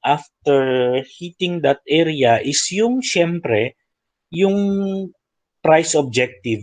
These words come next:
based on this, based on this price action. So, if this is a triangle, halimbawa, eto, no? If you consider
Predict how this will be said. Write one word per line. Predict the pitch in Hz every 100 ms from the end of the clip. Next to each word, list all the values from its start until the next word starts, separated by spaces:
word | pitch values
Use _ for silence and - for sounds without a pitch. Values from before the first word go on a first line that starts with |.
| 107 120
based | 185 202 -
on | 123 117
this, | 107 101 - - - - _ _ _ _ _
based | 139 185 202 139
on | 127
this | 120 -
price | 110 104 - 95
action. | 95 - 123 104 104
So, | 123
if | 107 - 131
this | 226 214
is | 190 -
a | 123
triangle, | 143 156 170 156 131 110 98 87 110 _ _ _ _ -
halimbawa, | 131 123 127 135 113 92 - _ _ _ _ _ _
eto, | 135 139 98 82
no? | 101 131 170 165
If | - 143 165
you | 214
consider | 208 180 - 185 156